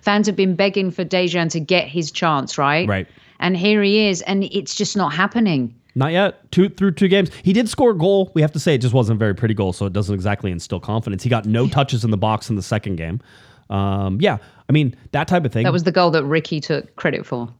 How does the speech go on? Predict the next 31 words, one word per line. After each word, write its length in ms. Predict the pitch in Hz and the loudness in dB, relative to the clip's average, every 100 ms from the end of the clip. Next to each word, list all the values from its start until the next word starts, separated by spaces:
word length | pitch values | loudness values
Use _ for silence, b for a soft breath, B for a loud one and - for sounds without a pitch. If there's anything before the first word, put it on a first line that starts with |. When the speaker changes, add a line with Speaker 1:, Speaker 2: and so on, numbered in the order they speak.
| - | 2
Speaker 2:
Yeah, 180 | 180 - | 2 4
Speaker 1:
That 120 | 160 | 0
Speaker 2:
I, 40 | 165 | 0
Speaker 1:
one? 140 | 196 | -2
Speaker 2:
I 120 | 226 | -2
don't, 180 | 165 196 | -2 0
I 40 | 202 | 0
have 100 | 214 | 2
no 160 | 233 | 2
idea 240 | 226 190 202 | 2 2 2
what 200 | 170 127 | 0 -2
that 100 | 90 | -4
was 120 | 92 | -6
about. 120 | 87 | -4
I 60 | 123 | -4
still 260 | - 226 | -2 0
don't 100 | 185 | 2
Speaker 1:
Yeah, 60 | 151 | 2
we 100 | 151 | 0
Speaker 2:
know. 60 | - | 0
Speaker 1:
talked 200 | 180 156 | -2 0
about 180 | 147 | 0
that 160 | 135 139 | 2 2
last 180 | 139 120 | 2 2
time. 140 | 101 | 2
Speaker 2:
Yeah. 40 | 131 | 0
Speaker 1:
I 20 | |
still 220 | 135 151 | 0 -2
don't 200 | 131 127 | -2 -2
know 140 | 127 131 | 0 0
either. 240 | 143 123 | 0 -2